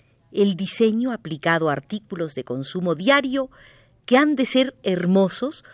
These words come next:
como tradicionalmente se consideraba la pieza museable.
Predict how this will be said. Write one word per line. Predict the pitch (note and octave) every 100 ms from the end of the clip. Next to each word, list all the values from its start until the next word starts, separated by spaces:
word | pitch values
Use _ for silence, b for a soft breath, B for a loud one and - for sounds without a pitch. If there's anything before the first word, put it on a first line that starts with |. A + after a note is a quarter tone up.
| B B
como | - B3 A#3+
tradicionalmente | - D4 F4+ C#4+ G#3+ F#3+ D#3 D3+ D#3 E3 E3+
se | D#3
consideraba | - C#3 C3+ C#3 C3+ D3+ D3 D#3 B B B
la | D#3 D#3
pieza | - D#3 D3+ - D#3+ -
museable. | E3 F#3+ - A#2+ G#2 - G#2 C#3